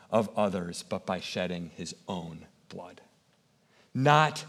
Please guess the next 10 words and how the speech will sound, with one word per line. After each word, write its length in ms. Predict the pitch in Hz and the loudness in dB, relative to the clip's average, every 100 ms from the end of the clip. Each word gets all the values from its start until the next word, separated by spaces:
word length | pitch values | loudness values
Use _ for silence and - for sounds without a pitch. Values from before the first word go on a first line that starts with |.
| - - _ | -16 -20 _
by 180 | 156 135 | 4 4
taking 840 | - - - 160 143 135 113 104 95 - - | 2 -6 2 2 2 0 0 -2 -4 -12 -8
the 120 | - 123 | 2 2
lives 540 | 113 110 101 98 - - | 4 2 2 0 -4 -4
of 160 | 104 - | -4 -2
others, 480 | 113 98 90 85 - - - - | 0 0 -2 -8 -12 -14 -14 -2
but 240 | 120 95 | -2 0
by 220 | 117 95 85 - | -4 -2 -8 -14
giving 640 | - 127 131 110 101 95 - - _ _ | -4 0 2 0 -6 -8 -16 -20 _ _
his 340 | - 104 92 | -4 -4 -4